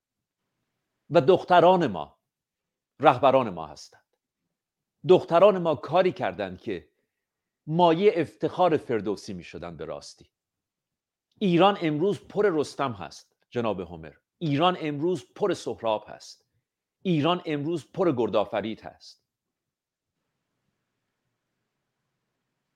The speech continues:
ما صده هاست که تولید کننده علم نیستیم، مصرف کننده ابزار علمی هستیم. و تفاوت این دو رو متوجه نشدیم.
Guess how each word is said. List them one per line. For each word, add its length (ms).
ما 380
صده 380
هاست 360
که 100
تولید 420
کننده 560
علم 200
نیستیم، 580
مصرف 520
کننده 580
ابزار 440
علمی 280
هستیم. 400
و 100
تفاوت 640
این 180
دو 100
رو 80
متوجه 580
نشدیم. 440